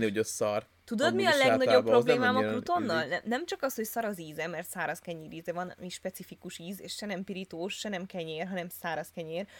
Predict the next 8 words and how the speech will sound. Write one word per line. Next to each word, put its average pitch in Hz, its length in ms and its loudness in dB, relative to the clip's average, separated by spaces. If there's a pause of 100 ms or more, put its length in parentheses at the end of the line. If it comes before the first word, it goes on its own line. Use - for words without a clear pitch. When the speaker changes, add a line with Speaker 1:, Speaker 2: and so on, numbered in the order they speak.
(180)
Speaker 1:
hanem 208 320 -4
az, 208 220 -4
hogy 247 180 -4 (220)
megúszós. 208 920 -4 (920)
Speaker 2:
Mi? 131 580 2 (220)
Speaker 1:
Hát 214 260 4 (240)
Speaker 2:
Fel 285 100 4
kell 370 120 12